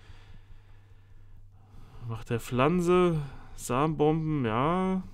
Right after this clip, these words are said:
gut. Spukball hat er, glaub ich, aber auch. Mach mal Schattenstoß jetzt.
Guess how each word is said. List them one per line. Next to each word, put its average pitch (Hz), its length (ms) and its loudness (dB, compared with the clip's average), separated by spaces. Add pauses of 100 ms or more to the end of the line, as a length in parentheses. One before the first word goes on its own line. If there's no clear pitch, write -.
(100)
gut. 180 380 -2 (480)
Spukball 135 420 -4
hat 120 120 -2
er, 117 80 0
glaub 107 240 0
ich, 135 100 -4
aber 71 220 -2
auch. 185 360 2 (680)
Mach 127 140 0
mal 143 160 2
Schattenstoß 139 680 -2
jetzt. - 380 -4